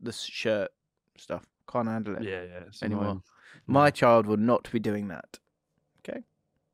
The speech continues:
Speaker 2: Can I, Catherine, can I ask, is, uh, what, 'cause I don't know how everyone turned up to greet the bus. Was it that they played away and they were coming home and everyone went, like, "Fuck,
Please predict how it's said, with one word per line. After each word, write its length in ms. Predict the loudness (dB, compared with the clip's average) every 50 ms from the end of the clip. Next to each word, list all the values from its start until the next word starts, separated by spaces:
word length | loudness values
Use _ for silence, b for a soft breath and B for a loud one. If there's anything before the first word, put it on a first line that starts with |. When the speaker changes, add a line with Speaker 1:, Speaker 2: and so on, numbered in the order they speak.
| _ _ _ _ _ _ _ _ B B B B B B B B B B B B B B
Speaker 2:
Can 80 | -2 0
I, 180 | 0 0 0 -2 -6 -6 2
Catherine, 260 | 2 2 2 2 2 6
can 80 | 6
I 100 | 8 8
ask, 160 | 8 6 2 -4 -2 2
is, 220 | 2 2 2 2 2
uh, 80 | 2 4
what, 420 | 8 10 10 10 8 6 0 -10
'cause 160 | -4 0 4 4
I 80 | 6
don't 200 | 6 6 4 6
know 140 | 8 6 6
how 540 | 6 4 4 4 6 8 8 8 8 6 6 4
everyone 340 | 2 4 4 6 6 6 4 6
turned 300 | 6 6 6 8 8 6
up 140 | 6 4 2
to 100 | -10 -6
greet 340 | 0 4 4 4 4 4 0
the 100 | -2 0
bus. 520 | 4 4 4 4 4 0 -4 -10 -14 -6 0
Was 180 | 2 4 4
it 160 | 4 4 4 6
that 200 | 6 6 6 4 0 -12 _ 0
they 120 | 4 4 4
played 300 | 6 6 8 8 10 10
away 260 | 10 10 8 8 8
and 100 | 8 8
they 60 | 6
were 80 | 6 4
coming 320 | 4 4 4 6 6 8
home 240 | 8 8 6 6 6
and 240 | 4 2 0 -2 -6 b b b b b b b b b b b b b _ _ _ -2
everyone 260 | 0 2 4 4 6
went, 180 | 4 4 4 4
like, 200 | 4 4 2 0
"Fuck, 260 | 0 0 0 0 0